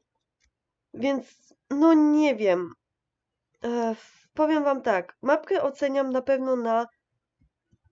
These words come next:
dziewięć na dziesięć, ponieważ... Chociaż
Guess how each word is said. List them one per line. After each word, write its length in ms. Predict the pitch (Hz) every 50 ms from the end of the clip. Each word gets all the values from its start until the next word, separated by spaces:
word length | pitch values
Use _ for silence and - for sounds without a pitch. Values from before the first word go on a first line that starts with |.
| _ _ _ _ _ -
dziewięć 360 | 233 202 254 277 294 302 294
na 100 | 277 277
dziesięć, 440 | 233 262 277 254 277 277 277 269 233
ponieważ... 500 | 247 254 254 254 226 247 247 247 - - _ _ _ _ _ -
Chociaż 300 | - 233 269 285 240 220